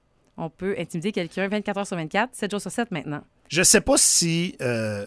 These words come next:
Speaker 2: puis c'est dur de se placer dans l'époque actuelle, technologiquement parlant, puis de penser, tu sais, comment je,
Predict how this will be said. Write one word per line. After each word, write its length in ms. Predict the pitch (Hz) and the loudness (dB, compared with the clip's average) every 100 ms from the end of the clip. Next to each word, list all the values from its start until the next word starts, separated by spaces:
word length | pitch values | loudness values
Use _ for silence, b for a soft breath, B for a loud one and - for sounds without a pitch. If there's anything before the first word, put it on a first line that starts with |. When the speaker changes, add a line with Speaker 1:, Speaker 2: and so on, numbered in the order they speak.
| - | 0
Speaker 2:
puis 80 | - | 2
c'est 200 | - 123 | 4 4
dur 220 | 127 175 | 4 4
de 100 | 123 | 4
se 100 | - | 2
placer 540 | - 117 - 156 156 - b b b b b b b b b _ _ | 0 2 4 4 0 -6 b b b b b b b b b _ _
dans 260 | 127 120 156 | 2 6 8
l'époque 480 | 147 - 175 - - - | 6 6 4 4 0 0
actuelle, 680 | - - - 156 165 160 | 4 4 6 6 6 4
technologiquement 760 | - 180 - 147 143 123 160 151 | 2 0 4 4 4 4 4 6
parlant, 320 | 139 123 147 | 6 4 2
puis 100 | 156 | 4
de 100 | 127 | 2
penser, 400 | 120 135 117 170 | 4 4 4 4
tu 80 | - | 2
sais, 80 | 147 | 2
comment 260 | 139 147 | 4 4
je, 120 | 143 | 4